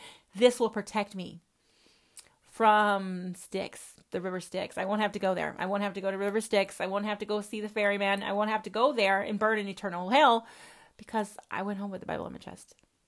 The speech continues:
And God hates those things. He fucking hates the Bible. He says they, they, they're fucking putrid, prophetess. I just, they fucking stink.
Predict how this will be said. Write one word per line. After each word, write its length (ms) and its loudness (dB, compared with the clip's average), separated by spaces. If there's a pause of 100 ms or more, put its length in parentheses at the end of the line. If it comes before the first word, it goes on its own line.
(1700)
And 140 -8
God 200 4
hates 280 -4
those 180 -10
things. 400 -16
He 100 -2
fucking 380 2
hates 260 2
the 100 -16
Bible. 260 6
He 120 -2
says 180 0
they, 100 2
they, 280 6
they're 140 2
fucking 360 2
putrid, 500 -2
prophetess. 480 2
I 80 4
just, 240 -4
they 100 4
fucking 320 0
stink. 460 4